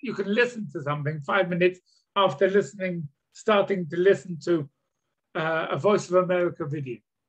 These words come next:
or a, uh, or, uh, um, some news broadcast. You'll just drop off. You just fall asleep.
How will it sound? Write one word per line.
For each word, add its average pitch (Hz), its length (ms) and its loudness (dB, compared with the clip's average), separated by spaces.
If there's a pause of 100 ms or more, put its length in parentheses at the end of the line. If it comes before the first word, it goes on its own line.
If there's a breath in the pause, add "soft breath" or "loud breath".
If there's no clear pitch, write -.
(300)
or 190 380 8
a, 180 420 4
uh, 190 160 2
or, 180 420 4 (120)
uh, 185 260 2
um, 170 300 -2
some 180 280 -4
news 180 300 6
broadcast. 131 720 -6 (640)
You'll 208 340 4
just 156 400 0 (100)
drop 160 260 2
off. 139 280 -4
You 185 100 -6
just 185 260 -2 (560 loud breath)
fall 123 160 2
asleep. 120 340 -6